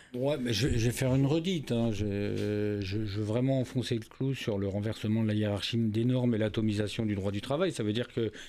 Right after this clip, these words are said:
n'y a plus d'égalité de droit dans ce pays. C'est-à-dire dans, en fonction de l'entreprise dans laquelle on travaille, on aura un droit, puis dans une autre, euh, on aura un autre droit. Voilà. C'est ça, c'est ça le, la loi El Khomri, euh, point barre.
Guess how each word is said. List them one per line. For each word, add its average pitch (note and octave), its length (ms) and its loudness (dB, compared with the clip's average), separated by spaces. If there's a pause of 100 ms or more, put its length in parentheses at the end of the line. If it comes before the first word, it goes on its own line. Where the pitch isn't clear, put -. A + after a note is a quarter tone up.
(160)
n'y A#2+ 60 0
a - 20 0
plus B2+ 160 2
d'égalité A2+ 540 0
de A2+ 60 -4
droit A2+ 180 0
dans A2 120 0
ce - 80 -12
pays. D#3+ 300 -2 (220)
C'est-à-dire G#2 240 2
dans, G#2+ 60 2 (400)
en B2 100 4
fonction C3 340 2
de C3 60 6
l'entreprise B2 400 0
dans B2+ 80 2
laquelle A2 280 2
on G#2 80 0
travaille, A2+ 360 2
on A#2 80 2
aura F#2 180 2
un F#2 80 0
droit, C3 240 0
puis A2+ 100 -6
dans G2 120 0
une F#2 180 0
autre, C#3+ 220 -4
euh, - 240 -6
on E2 200 -8
aura - 140 -8
un - 60 -8
autre D#3 120 -6
droit. G3+ 240 -2 (680)
Voilà. C3 280 -2 (960)
C'est - 160 -2
ça, A#2+ 380 2
c'est B2 160 -2
ça F#3 200 0
le, G2+ 280 0 (380)
la G2+ 160 0
loi G2 160 -2
El F#2+ 100 -2
Khomri, F#2 480 -2
euh, D#2+ 60 -8 (240)
point A2+ 80 -2
barre. C#3 260 -2